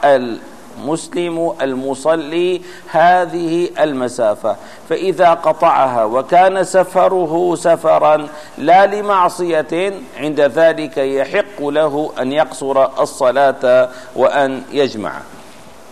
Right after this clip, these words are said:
والثالث أن يكون القاصر مؤديا للصلاة الرباعية، يعني هل الإنسان في السفر إما أن يكون مؤديا وإما أن يكون قاضيا؟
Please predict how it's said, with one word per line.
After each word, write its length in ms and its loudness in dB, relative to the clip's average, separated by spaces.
والثالث 640 2
أن 260 0
يكون 460 0
القاصر 800 4
مؤديا 760 0
للصلاة 800 0
الرباعية، 920 0
يعني 300 -4
هل 240 -2
الإنسان 460 0
في 120 -4
السفر 680 2
إما 280 -2
أن 100 -4
يكون 500 -2
مؤديا 720 -2
وإما 480 -2
أن 100 -4
يكون 400 -2
قاضيا؟ 600 0